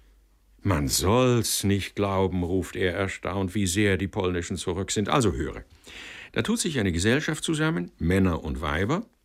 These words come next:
und sie mieten einen Saal und beschmieren sich die Gesichter und ziehen sich komische Kleider an und stellen zusammen eine Geschichte vor, wie du sie uns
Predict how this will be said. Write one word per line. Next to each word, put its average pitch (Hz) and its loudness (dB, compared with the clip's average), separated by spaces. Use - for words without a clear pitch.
und 123 4
sie 123 2
mieten 185 4
einen 104 4
Saal 101 2
und 175 -2
beschmieren 107 2
sich 80 -2
die - -8
Gesichter 151 2
und 110 2
ziehen 92 2
sich 73 -4
komische 76 2
Kleider 135 0
an 131 2
und 123 4
stellen 214 4
zusammen 139 2
eine 113 0
Geschichte 101 -2
vor, 90 2
wie 110 4
du 135 -2
sie 143 2
uns 107 2